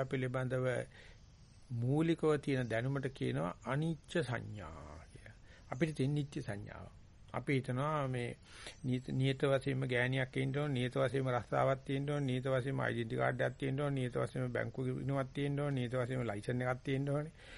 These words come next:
නියත වශයෙන් ගියක් තියෙන්න ඕනේ, ජාතියක් තියෙන්න ඕනේ. මේ ඔක්කොම තියෙනකොට මනුස්සකම නැහැ. සීයට සීයක්ම මං කියනවා. ඔය ඔක්කොම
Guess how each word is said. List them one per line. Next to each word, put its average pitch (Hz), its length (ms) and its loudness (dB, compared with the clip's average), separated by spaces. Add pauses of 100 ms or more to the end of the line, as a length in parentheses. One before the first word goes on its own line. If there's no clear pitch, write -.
(220)
නියත 147 180 8
වශයෙන් 139 300 8
ගියක් 117 300 4
තියෙන්න 135 280 4
ඕනේ, 143 200 2
ජාතියක් 127 520 4
තියෙන්න 139 340 4
ඕනේ. 180 300 6 (260)
මේ 190 160 4
ඔක්කොම 226 400 4
තියෙනකොට 240 380 4
මනුස්සකම 233 500 2
නැහැ. - 260 -6 (1400)
සීයට 185 400 8
සීයක්ම 214 440 6
මං 151 200 6
කියනවා. 123 300 2
ඔය 160 100 6
ඔක්කොම 196 300 4